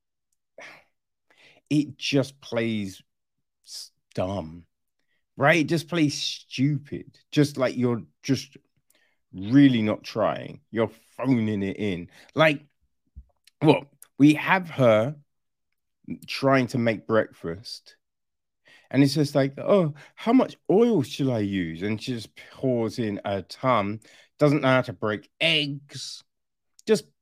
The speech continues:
basic shit, right? Basic shit. Doing the laundry, like, goes crazy with the detergent.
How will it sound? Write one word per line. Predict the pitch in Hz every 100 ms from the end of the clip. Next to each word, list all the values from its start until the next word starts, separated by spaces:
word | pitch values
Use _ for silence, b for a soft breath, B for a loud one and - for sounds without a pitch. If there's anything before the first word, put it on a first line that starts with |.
| _
basic | 151 143 - - -
shit, | - - 62 - _ _ _ _ _ _
right? | 127 160 170 - _ _ _ _ _ _ _ _
Basic | - 220 165 135 139
shit. | - - - - _ _ b b b b b _ _ _ _ _ _ _ _
Doing | 180 185 175
the | 151
laundry, | 143 143 156 151 139 110 95 98 - - _ _ _ _ _ _ _ _ _ _ _ _ _ _ _ _ _ _ _ _ _ -
like, | 139 143 120 -
goes | 147 143 135
crazy | - - - 160 160 139
with | 143 135
the | 123
detergent. | - 104 - 123 127 117 90 - 87 -